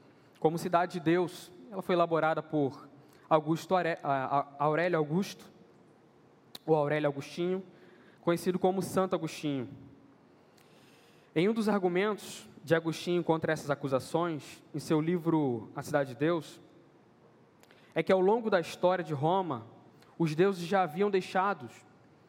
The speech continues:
os homens à sua própria sorte diversas vezes. Ele esclarece que os romanos só são religiosos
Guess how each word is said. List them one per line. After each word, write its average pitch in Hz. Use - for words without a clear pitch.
os 165
homens 180
à 175
sua 180
própria 208
sorte 156
diversas 180
vezes. 143
Ele 196
esclarece 180
que 185
os 175
romanos 170
só 185
são 220
religiosos 180